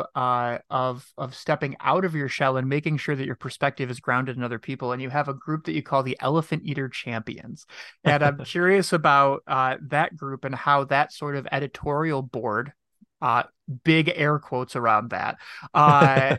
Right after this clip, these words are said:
Speaker 2: <laughs>
Speaker 1: you know, affects your, uh, not even just your working process, but your, also your business practices.
Speaker 2: Yeah, yeah. That, so the Elephant Eater Champions are essentially a group of super readers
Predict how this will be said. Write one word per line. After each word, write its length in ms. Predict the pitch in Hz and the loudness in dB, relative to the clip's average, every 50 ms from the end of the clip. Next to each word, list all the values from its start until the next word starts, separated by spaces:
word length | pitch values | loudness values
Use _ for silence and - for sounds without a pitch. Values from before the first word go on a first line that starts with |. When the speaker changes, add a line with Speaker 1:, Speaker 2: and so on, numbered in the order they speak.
| - _ _ | -4 _ _
Speaker 2:
<laughs> 180 | _ _ _ - | _ _ _ -10
Speaker 1:
you 180 | 170 156 156 | -6 -6 -4
know, 300 | 151 147 139 139 135 131 - - | -4 -2 -2 -2 -2 -2 -2 -2
affects 680 | 151 - - - - 151 160 160 - - - - - | -4 -4 -4 -2 0 0 0 0 -4 -10 -16 -12 -6
your, 600 | 147 139 139 135 139 135 135 135 135 135 - - | -4 0 2 4 4 6 6 4 4 2 0 0
uh, 300 | 131 131 131 131 131 - - _ _ _ _ _ - | 0 2 2 0 0 -2 -6 _ _ _ _ _ -6
not 280 | 151 156 170 185 202 | -2 2 2 2 0
even 220 | 208 185 185 175 156 | 0 -4 -6 -6 -6
just 220 | 156 151 - - | -8 -10 -8 -6
your 100 | 147 139 | -6 -6
working 380 | 127 135 143 170 - - 220 147 | -2 -2 -2 -2 -2 -2 -4 -2
process, 520 | - 151 120 113 123 - - 117 117 - | 0 2 2 2 2 2 0 -4 -4 -4
but 140 | - - - | -8 -10 -6
your, 120 | - 135 | -2 -2
also 200 | 143 156 - - | -2 -2 -2 -6
your 140 | 135 120 120 | -8 -8 -8
business 320 | - 127 139 - 220 196 | -8 -8 -8 -6 -6 -6
practices. 640 | - - 127 123 - - - - - - _ _ _ _ _ _ _ _ _ _ _ _ _ _ _ _ _ _ _ _ _ _ _ _ _ - | -6 -6 -6 -6 -8 -10 -16 -18 -18 -20 _ _ _ _ _ _ _ _ _ _ _ _ _ _ _ _ _ _ _ _ _ _ _ _ _ -10
Speaker 2:
Yeah, 480 | 127 135 165 175 180 160 120 104 104 - _ _ _ - | -6 -2 -2 0 0 0 0 -2 -4 -8 _ _ _ -10
yeah. 360 | 143 135 175 175 165 143 131 - | -8 -6 -4 -4 -4 -4 -4 -4
That, 340 | 151 120 156 170 190 - 135 | -4 -4 -2 -2 -4 -6 -8
so 600 | - - - 180 175 175 170 170 139 127 - _ - | -6 -2 0 2 4 4 4 2 2 0 -6 _ -10
the 280 | 170 127 127 127 127 135 | -2 2 4 4 4 4
Elephant 320 | 143 151 170 160 - 175 | 2 2 2 2 0 -2
Eater 200 | 160 156 165 160 | -2 -2 -2 -4
Champions 640 | 131 - - 135 135 131 127 131 117 117 113 110 - | -4 -4 -4 -4 -4 -2 -2 0 0 0 0 -2 -2
are 340 | - 123 110 107 110 107 113 - | 0 2 4 4 4 4 2 0
essentially 680 | 135 - - - 135 127 - - 135 127 123 120 127 | -2 -4 -4 -6 -8 -6 -4 -2 0 0 0 0 -2
a 440 | - 123 120 113 110 113 110 107 113 120 - 127 | -2 -4 -4 -2 -2 -2 -2 -2 -4 -6 -8 -12
group 440 | 107 104 107 113 117 120 117 120 - _ | -8 -4 -2 0 0 0 -2 -6 -10 _
of 680 | - 123 117 117 113 110 107 107 110 107 104 101 - - _ _ _ _ _ | -2 0 0 2 2 2 2 2 0 -2 -4 -6 -10 -16 _ _ _ _ _
super 440 | - - - - 135 135 135 127 110 | -12 -10 -4 0 0 2 2 2 2
readers 540 | 101 104 104 95 95 95 98 98 101 - | 2 2 0 0 -2 -4 -6 -6 -8 -8